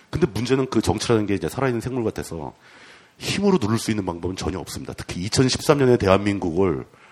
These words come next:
권력을 동원해서 힘으로 누를 수 있다라고 생각하고 행동하는 사람은 아마 굉장히 심각한 역풍을 받게 될 겁니다. 그, 저는 박근혜 정권이 지금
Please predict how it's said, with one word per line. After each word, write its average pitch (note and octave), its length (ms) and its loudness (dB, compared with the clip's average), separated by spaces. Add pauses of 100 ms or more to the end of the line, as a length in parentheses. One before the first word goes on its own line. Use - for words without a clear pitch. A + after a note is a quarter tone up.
(400)
권력을 B2+ 400 6
동원해서 F#2+ 320 2
힘으로 C#3+ 340 -4
누를 G2 300 2
수 F#2 320 -2
있다라고 - 1400 0
생각하고 D3 480 0
행동하는 C3+ 440 2
사람은 F#2+ 600 -4 (240)
아마 E2+ 280 -2
굉장히 G#2 400 0
심각한 C#3 440 0
역풍을 F2 320 0
받게 - 220 -8
될 C#2 100 -8
겁니다. C2 400 -10
그, - 100 -14 (460)
저는 B2+ 200 4
박근혜 C#3 280 4
정권이 A#2+ 300 2
지금 F2 420 -2